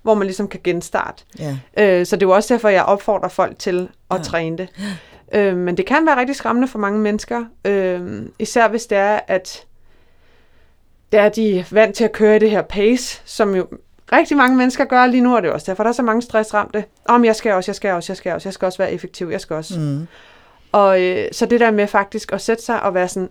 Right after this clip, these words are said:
Speaker 1: Nå, nu sid-, nu sidder jeg faktisk her og skal faktisk mærke, hvordan jeg har det.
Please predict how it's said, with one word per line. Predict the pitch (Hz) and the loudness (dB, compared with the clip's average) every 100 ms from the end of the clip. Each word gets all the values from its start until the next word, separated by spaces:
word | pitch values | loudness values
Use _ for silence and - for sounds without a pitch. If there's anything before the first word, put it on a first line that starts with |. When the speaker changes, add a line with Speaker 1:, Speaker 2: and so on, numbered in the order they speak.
| - | -6
Speaker 1:
Nå, | 214 214 _ _ _ _ _ _ _ _ _ | -6 -6 _ _ _ _ _ _ _ _ _
nu | 233 | -8
sid-, | 226 - 247 240 | -4 0 0 2
nu | 254 | 0
sidder | 277 233 | 2 2
jeg | 202 208 | 2 2
faktisk | 196 214 - | 2 0 0
her | 226 - _ _ - _ _ - | 0 0 _ _ -20 _ _ -2
og | 220 | -2
skal | 226 | -2
faktisk | 220 214 214 | 0 2 2
mærke, | 208 190 196 | 2 2 2
hvordan | 214 185 180 | 2 2 2
jeg | 185 | 0
har | 180 - | -2 -4
det. | 185 | -6